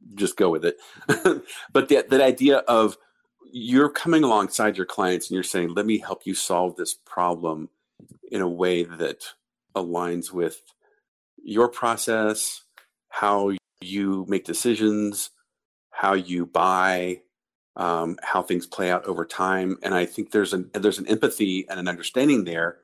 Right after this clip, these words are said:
where you're almost a consultant. You're almost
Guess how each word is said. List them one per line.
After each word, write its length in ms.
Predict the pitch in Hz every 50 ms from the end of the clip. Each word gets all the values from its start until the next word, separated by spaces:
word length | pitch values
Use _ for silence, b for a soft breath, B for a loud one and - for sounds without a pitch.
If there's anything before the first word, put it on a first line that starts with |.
| _ _ _ _ _ _ _ _ _ _
where 140 | - 104 104
you're 180 | 104 117 143 135
almost 240 | 135 139 120 104 - _ - -
a 60 | 110
consultant. 800 | - - 107 90 - - 113 135 147 - - 76 - - - - _ _ _ _ 113
You're 120 | 104 95
almost 440 | 101 123 123 113 107 107 - -